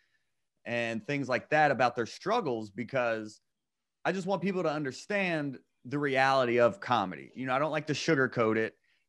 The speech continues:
Even, you know, I have, I have a writing class people can take but I say in that class, like, "This isn't the magic bullet. Like, these techniques will work if you do.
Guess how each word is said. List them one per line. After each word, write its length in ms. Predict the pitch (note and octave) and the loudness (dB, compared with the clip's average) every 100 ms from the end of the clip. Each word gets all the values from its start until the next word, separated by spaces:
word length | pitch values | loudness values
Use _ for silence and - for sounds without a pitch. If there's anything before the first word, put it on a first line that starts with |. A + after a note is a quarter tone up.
| - | -6
Even, 280 | A#3 A#3+ G#3 | -2 0 -2
you 120 | G#3 | -2
know, 160 | F#3+ D3+ | -4 -4
I 80 | D3+ | -4
have, 160 | F#3+ E3+ | -2 -2
I 120 | - | -2
have 140 | E3+ | -2
a 120 | D3+ B2 | -2 0
writing 420 | C3 A3 F#3 A#2+ | 0 0 -2 -4
class 340 | A#2 G2 G2+ | -2 -2 -2
people 300 | - B2 G#2 | -8 -10 -10
can 160 | G2+ G2+ | -10 -8
take 360 | G#2+ G2+ G#2 _ _ _ _ _ - A#2 | -6 -6 -8 _ _ _ _ _ -14 -4
but 260 | D3+ - _ - | -4 -4 _ -2
I 160 | D3+ E3 | 0 0
say 380 | - - G#3 | -2 -2 0
in 120 | F#3 E3+ | 0 0
that 220 | C#3+ - | -2 0
class, 460 | F#3+ G#3 D3 - | 4 6 4 0
like, 280 | C#3 C3+ - _ _ | 2 2 0 _ _
"This 440 | B2 A2 E3 F3+ - | -16 0 2 4 4
isn't 300 | F#3 E3+ A#2+ | 2 2 -2
the 80 | C3+ | 0
magic 400 | B2+ A#2+ G#2+ F#2+ | 2 2 -2 -6
bullet. 360 | F#2 F2 B1 - | -10 -10 -12 -10
Like, 180 | A2 - _ - | -10 -10 _ -12
these 480 | A2+ G#3+ A3+ G3+ - - | -6 -4 -4 -8 -16 -8
techniques 460 | F3 D3+ E3 D#3+ | -6 -6 -8 -8
will 200 | D3+ B2 | -6 -4
work 380 | G#2+ C3 G3 G3+ - | 0 0 0 -2 -6
if 200 | C3+ A2+ | -6 -6
you 280 | A2+ A#2+ | -6 -6
do. 300 | F#2 D2+ A1 | -6 -12 -16